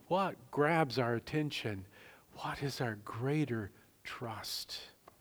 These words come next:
You see, we have greater reasons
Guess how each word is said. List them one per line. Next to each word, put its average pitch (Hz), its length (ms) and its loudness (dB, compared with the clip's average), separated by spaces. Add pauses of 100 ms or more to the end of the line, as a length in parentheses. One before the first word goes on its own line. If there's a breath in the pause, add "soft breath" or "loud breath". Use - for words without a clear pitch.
(1500 soft breath)
You 131 100 -2
see, 165 140 4
we 147 140 4
have 120 280 2
greater 139 480 2
reasons 117 1000 -2